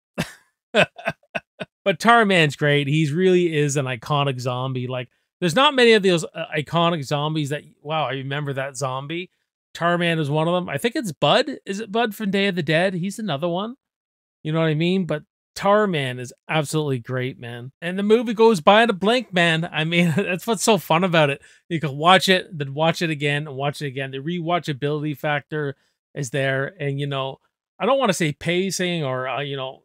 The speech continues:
it's just, it's just such a fun ride. But once the zombies start coming out of the ground, it just goes and goes and goes, and it's a lot of fun. Running from zombies, hilarious dialogue,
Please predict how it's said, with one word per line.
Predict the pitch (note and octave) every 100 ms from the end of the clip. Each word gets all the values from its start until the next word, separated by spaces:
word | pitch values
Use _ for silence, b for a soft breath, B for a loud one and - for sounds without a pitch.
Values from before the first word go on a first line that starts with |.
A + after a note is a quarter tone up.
| -
it's | D#3
just, | - A#3+ - -
it's | F#3
just | - A#3+
such | A#3 G3
a | F#3
fun | - E3+ C#3+
ride. | C3 D#3 E3+ C3+
But | C#3 C3+ _ _ _ _ _ _
once | - F3 G#3 -
the | G3+ D#3+
zombies | D#3+ F3 F3+ -
start | D#3+
coming | D3+ D#3+
out | D3
of | C#3
the |
ground, | C#3 D3+ D3+ G3+
it | G#3+
just | E3+ -
goes | - E3 F3+ E3+
and | D#3 C#3
goes | D#3 E3 C#3
and | C3+
goes, | B2+ C#3+ D#3 D#3
and | C#3 B2+
it's | A#2+
a |
lot | D3+ D#3+
of | C3
fun. | - D3 D3 D3 - _ _ -
Running | C#3+ F3+ G3+ G3
from | D#3 D3
zombies, | B2+ D3+ D#3 D3+ D3+ D#3 - _ _ _ -
hilarious | D3 E3+ G#3 G#3 D#3+ C3
dialogue, | C#3 C3 C#3 C#3+ C#3 C#3 C#3